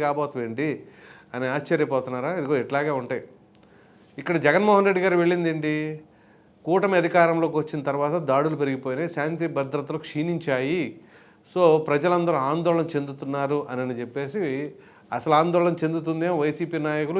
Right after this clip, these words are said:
జగన్మోహన్ రెడ్డి గారు, కానీ దాని మీద ప్రజల మీద తోసేసి మొత్తానికి ఢిల్లీ వెళ్ళారు. సరే, ఢిల్లీ వెళ్ళినప్పుడు ఏం చేయాలి? దానికి సంబంధించిన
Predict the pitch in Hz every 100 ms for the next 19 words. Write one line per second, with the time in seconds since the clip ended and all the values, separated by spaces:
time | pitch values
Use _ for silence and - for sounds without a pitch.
0 | 165 151 160 143 131 123 117 117 147 170
1 | 175 175 156 151 156 151 139 165 165 151
2 | 135 139 143 135 214 135 - - - -
3 | 190 190 196 185 160 160 143 110 104 -
4 | 202 208 180 190 220 202 190 185 180 185
5 | 185 165 143 135 131 - - - - -
6 | - 127 151 190 226 220 202 196 208 208
7 | 180